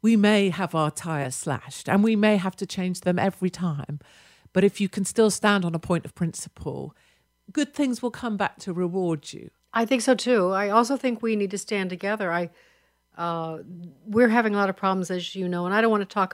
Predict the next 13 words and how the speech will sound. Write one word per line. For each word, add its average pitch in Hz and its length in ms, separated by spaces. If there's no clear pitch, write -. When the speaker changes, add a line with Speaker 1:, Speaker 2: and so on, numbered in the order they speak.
Speaker 2:
I 226 60
really 262 260
don't 220 140
wanna 208 140
get 190 140
off 185 220
on 175 80
America's 170 420
problems 160 360
today 156 240
with 156 200
you, 143 240
but 170 260